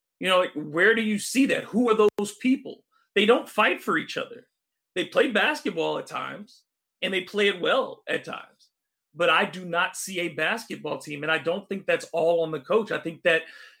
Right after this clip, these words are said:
there is a lie when we're talking about a family culture. How can you have a family culture in a season and a half, and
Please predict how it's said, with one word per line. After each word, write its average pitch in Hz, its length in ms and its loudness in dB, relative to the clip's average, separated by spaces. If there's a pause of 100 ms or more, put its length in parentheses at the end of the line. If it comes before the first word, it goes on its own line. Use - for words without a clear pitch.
(140)
there 185 320 4
is 190 200 2
a 180 100 4
lie 170 720 4 (480)
when 175 180 -2
we're 175 140 0
talking 180 380 0
about 165 200 0
a - 60 2
family 180 560 2
culture. 180 400 0
How 196 240 4
can 247 160 2
you 240 80 0
have 208 180 4
a 196 60 0
family 208 500 2
culture 196 580 0 (440)
in 180 160 2
a 170 40 2
season 214 460 0
and 196 140 2
a 170 80 4
half, 170 420 2 (500)
and 175 300 0